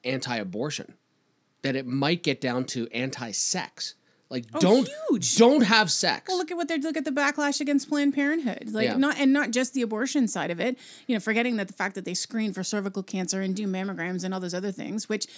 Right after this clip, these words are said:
Speaker 2: truthfully, if they believe in the sanctity of life, they should also get their asses behind.
Speaker 1: Sure.
Speaker 2: Because this, you know, those kind of screening things keep people alive, but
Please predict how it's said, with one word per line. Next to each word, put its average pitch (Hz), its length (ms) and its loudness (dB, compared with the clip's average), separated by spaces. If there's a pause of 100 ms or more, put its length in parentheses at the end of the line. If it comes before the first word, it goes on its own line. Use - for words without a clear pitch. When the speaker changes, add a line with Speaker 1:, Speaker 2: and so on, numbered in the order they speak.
(200)
Speaker 2:
truthfully, 240 420 0
if 202 120 -4
they 185 80 -2
believe 190 260 0
in 196 80 2
the 180 80 2
sanctity 196 400 -2
of 180 100 -4
life, 202 280 0
they 190 100 0
should 185 160 -2
also 196 240 0
get 165 140 -6
their 165 120 -2
asses 170 320 -2
behind. 180 480 -4
Speaker 1:
Sure. 220 220 -2
Speaker 2:
Because 214 380 0
this, - 280 -2
you 233 140 4
know, 202 100 2
those 214 260 0
kind 233 160 -2
of 202 60 -2
screening 240 320 -2
things 196 220 -4
keep 285 180 -2
people 185 340 -2
alive, 214 360 -8
but - 160 -6